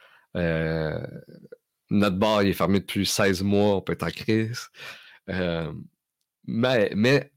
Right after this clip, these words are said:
malgré tout ça, on est dans un pays riche au Canada, au Québec, dans une province riche. On est chanceux. Euh,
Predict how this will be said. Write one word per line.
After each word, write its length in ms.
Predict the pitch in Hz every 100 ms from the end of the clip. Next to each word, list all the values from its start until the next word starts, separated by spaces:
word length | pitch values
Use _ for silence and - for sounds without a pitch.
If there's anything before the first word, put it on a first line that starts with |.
| -
malgré 520 | 104 131 135 117 131
tout 160 | - 113
ça, 320 | - 95 131 _ _ _ _ _ _ -
on 180 | 87 92
est 80 |
dans 200 | 95 87
un 60 | 90
pays 300 | - 110 101
riche 400 | 92 110 - - -
au 80 | -
Canada, 680 | - 107 101 87 101 110 127 - _
au 120 | - -
Québec, 420 | - 104 101 104 -
dans 100 | 87
une 120 | 85
province 400 | 87 92 92 - 90
riche. 420 | 90 107 - - _ - _ _
On 80 | -
est 80 | 80
chanceux. 640 | - 110 98 - 101 120 _ _ _ _ _ _ 80
Euh, 360 | 78 76 80